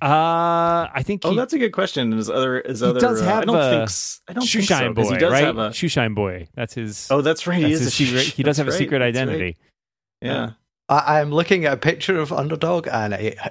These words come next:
Speaker 3: is ringing no bells whatsoever. I have
Speaker 2: Yeah.
Speaker 1: Yeah,
Speaker 3: never
Speaker 1: may
Speaker 3: seen
Speaker 1: ne-,
Speaker 3: this.
Speaker 1: may never have it, oh, aired in, uh, in the U K. So sorry.
Speaker 2: Guess not.
Speaker 1: So
Speaker 2: Yeah.
Speaker 1: sorry. Really, really missing out,
Speaker 2: I
Speaker 1: I
Speaker 2: don't.
Speaker 1: guess.
Speaker 2: I, I honestly remember very, very little about it.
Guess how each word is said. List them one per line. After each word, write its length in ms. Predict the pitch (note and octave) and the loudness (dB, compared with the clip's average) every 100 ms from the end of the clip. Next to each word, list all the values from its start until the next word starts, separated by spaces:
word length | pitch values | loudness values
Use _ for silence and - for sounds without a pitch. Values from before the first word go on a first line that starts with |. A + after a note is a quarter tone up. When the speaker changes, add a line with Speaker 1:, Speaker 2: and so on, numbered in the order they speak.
| - | -8
Speaker 3:
is 260 | A2+ G#2 | -8 -6
ringing 320 | G2 A#2+ A2+ G#2+ | -2 -2 -2 -2
no 180 | G#2 | -2
bells 400 | G#2+ G#2 G2+ F#2+ | 0 -2 -2 -4
whatsoever. 560 | A2 G2+ - G2 F#2+ G#2 | -6 -4 -4 -4 -4 -8
I 60 | F#2+ | -6
have 140 | A#2 | -2
Speaker 2:
Yeah. 100 | G#2+ | 0
Speaker 1:
Yeah, 60 | E3+ | 2
Speaker 3:
never 120 | E3 | 0
Speaker 1:
may 80 | D3+ | 2
Speaker 3:
seen 80 | E3 | 0
Speaker 1:
ne-, 160 | D#3 D#3+ | 2 0
Speaker 3:
this. 140 | G#2+ | 2
Speaker 1:
may 140 | D3 E3 | 2 4
never 320 | E3+ F3+ E3+ | 4 4 2
have 240 | D#3 D3 | 2 0
it, 80 | C#3+ | 0
oh, 140 | C3+ C#3+ | 0 0
aired 480 | D3+ B2+ A2 G2+ | 2 0 0 -2
in, 400 | G#2 A#2 G#2+ G#2 | -4 -4 -2 0
uh, 320 | G#2 G2+ G#2 B2+ | -2 -2 -4 -6
in 120 | A#2+ | -6
the 80 | G#2+ | -4
U 120 | G#2 | -4
K. 280 | G2 G#2 F#2 | -6 -8 -10
So 160 | F2 - | -10 -10
sorry. 400 | - F#2+ F2+ F2+ | -8 -10 -10 -12
Speaker 2:
Guess 220 | A#2 A2+ | -12 -12
not. 280 | G2 G2+ - _ _ B2+ | -12 -12 -14 _ _ -10
Speaker 1:
So 40 | |
Speaker 2:
Yeah. 40 | G#2+ | -8
Speaker 1:
sorry. 220 | F#2+ F#2+ | -8 -2
Really, 340 | A#2+ B2 A#2 | 0 0 -2
really 320 | - A#2 A2+ G#2+ | -2 -2 0 -2
missing 240 | A2 - A2 | -6 -6 -2
out, 80 | |
Speaker 2:
I 40 | B2+ | 2
Speaker 1:
I 20 | |
Speaker 2:
don't. 160 | D3+ A3+ | 4 2
Speaker 1:
guess. 160 | D#3+ | 2
Speaker 2:
I, 320 | E3+ F3 E3 | 0 2 2
I 20 | D#3+ | 2
honestly 400 | F3 G3+ - E3+ | 0 0 2 2
remember 380 | D3 C#3+ C3 | 2 2 2
very, 400 | A2+ G#2+ A#2 A#2 | 0 2 2 0
very 320 | A2 G2+ G2 F#2 | -2 -2 -4 -4
little 280 | F#2 F2 | -8 -10
about 220 | - - - | -12 -16 -16
it. 140 | - | -20